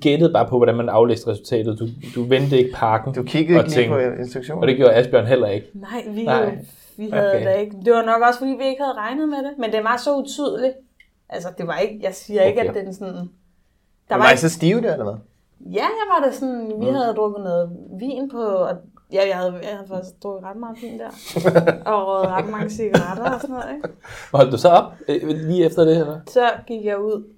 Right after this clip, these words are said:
Speaker 3: og så røg jeg en cigaret, og så sagde jeg farvel til Blå Kings. Og så fattede jeg ikke en skid. Altså, jeg synes, det var, jeg synes, det var underligt. Jeg begyndte også at græde, og så begyndte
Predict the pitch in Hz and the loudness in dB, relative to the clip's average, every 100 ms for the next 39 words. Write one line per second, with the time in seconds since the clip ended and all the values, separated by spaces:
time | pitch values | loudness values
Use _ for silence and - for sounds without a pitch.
0 | _ _ _ _ 226 214 214 214 208 214 | _ _ _ _ -12 -10 -6 -6 -6 -10
1 | 208 - 208 190 196 _ _ 208 214 208 | -14 -14 -14 -14 -20 _ _ -20 -18 -10
2 | 208 190 180 185 196 208 214 _ - 220 | -8 -8 -10 -14 -12 -12 -14 _ -14 -14
3 | - _ 220 196 - 208 208 - - _ | -16 _ -6 -6 -8 -12 -12 -14 -20 _
4 | _ _ _ 170 - _ _ _ _ _ | _ _ _ -20 -20 _ _ _ _ _
5 | _ _ _ _ 202 - 175 - 170 170 | _ _ _ _ -16 -14 -14 -10 -10 -8
6 | 170 160 170 180 - - 208 208 - 185 | -10 -12 -12 -12 -12 -10 -10 -10 -12 -10
7 | 190 185 208 202 202 196 190 214 214 214 | -8 -10 -8 -4 -2 -2 -4 -4 -4 -6
8 | 214 214 202 196 202 226 220 202 220 262 | -4 -2 0 -2 -4 -4 -2 -2 0 0
9 | 254 247 247 247 180 196 247 247 214 233 | -2 -4 -6 -6 -8 -4 -2 -2 -4 -6
10 | 220 - 226 233 220 | -6 -8 -6 -6 -8